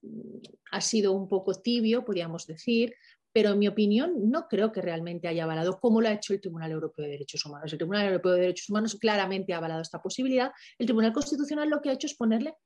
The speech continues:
los criterios constitucionales y yo creo que los criterios constitucionales no se cumplen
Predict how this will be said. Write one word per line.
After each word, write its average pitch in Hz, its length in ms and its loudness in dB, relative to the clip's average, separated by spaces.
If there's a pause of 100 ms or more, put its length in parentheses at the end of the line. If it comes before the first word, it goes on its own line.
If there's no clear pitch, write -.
(260)
los 202 240 -2
criterios 233 400 0
constitucionales 185 920 -4
y 175 220 -4
yo 202 120 2
creo - 220 0
que - 80 -2
los 170 140 -2
criterios 170 320 -6
constitucionales 208 800 -4
no 175 240 -4
se 160 180 -10
cumplen - 480 -8